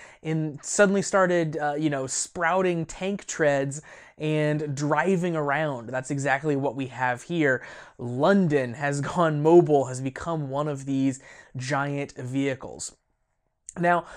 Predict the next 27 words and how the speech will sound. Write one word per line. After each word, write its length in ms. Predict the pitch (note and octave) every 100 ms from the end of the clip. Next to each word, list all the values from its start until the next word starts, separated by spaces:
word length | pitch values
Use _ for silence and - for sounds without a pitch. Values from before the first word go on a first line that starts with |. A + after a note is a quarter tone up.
| - - - -
post-apocalyptic 960 | C#4 C#4+ C4+ C4 A#3+ A#3 A3+ F#3+ F3+
movies 400 | F3 F#3+ F#3 D#3+
are 260 | D#3 D#3 D3+
a 80 | C#3
dime 440 | C#3+ C#3+ D#3 D#3
a 20 |
dozen. 580 | C#3 C3+ A3+ F#3+ D3+ A#2+
We 80 | D3
get 220 | F3 F#3
a 80 | E3+
ton 340 | - - A#3+
of 140 | A#3 -
things 400 | F#3+ F#3 F3 - - - -
set 400 | - - G#3 G3+
in 160 | G3 F#3+
a 120 | F3+
world 580 | D#3 F3 F3 E3+ E3 -
past 800 | - - E3 F3 F#3 - F#3 E3+
civilization 920 | - D#3+ E3 D#3+ C#3+ C#3+ - D3+ C#3+
as 380 | B2+ C3+ C3 C3
we 140 | C3
know 260 | C#3 D#3 C#3
it. 140 | - - - - - - E3
But 400 | D#3 F3+ F3 _ -
this 460 | C#3+ E3+ C#4 -
takes 640 | - - A3 G3+ - - -
post-apocalypse 1200 | - G3 G3+ - - - - G3+ - G3+ F#3 -